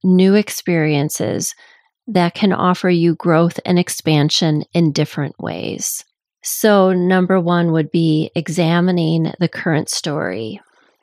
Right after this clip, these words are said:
and write out the current story. And there can be different dimensions of how your money story is playing out.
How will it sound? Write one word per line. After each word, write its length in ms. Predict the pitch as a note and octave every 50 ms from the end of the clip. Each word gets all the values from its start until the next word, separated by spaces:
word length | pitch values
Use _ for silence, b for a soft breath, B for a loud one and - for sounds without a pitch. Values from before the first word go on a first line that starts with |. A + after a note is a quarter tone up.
| _ -
and 200 | - F3+ F3+ F3+
write 200 | F3 F3+ F3+ F3+
out 200 | A3 A#3 G3+ -
the 80 | - E3
current 360 | - - - D#3 C#3+ - -
story. 520 | - - - - E2+ E2+ F#2+ F#2 F2+ - - -
And 380 | F3+ F3+ F3+ F3 F3+ E3+ E3
there 120 | E3 F#3+ F3+
can 200 | - - E4+ G#4+
be 100 | A4+ F4
different 420 | C4+ - F#3+ G3 - - G3+ F#3+ E3+
dimensions 760 | D#3+ D3 C#3 C#3 E3 F#3 - - F3+ D#3 D3 D#3+ D#3+ D#3+ -
of 280 | - - E3+ D#3+ D#3+ D#3+
how 240 | - - E3 D#3+
your 200 | D#3+ D#3+ D#3 D#3
money 280 | D3+ D3+ D3 D3 D3+ D#3
story 500 | - - - F3 D#3+ D#3 D3+ D3+ D3 D3
is 160 | - D#3+ -
playing 420 | - - - D3 C3+ C3 C#3 B2+ -
out. 460 | - - D#3 - F2+ G2+ - - -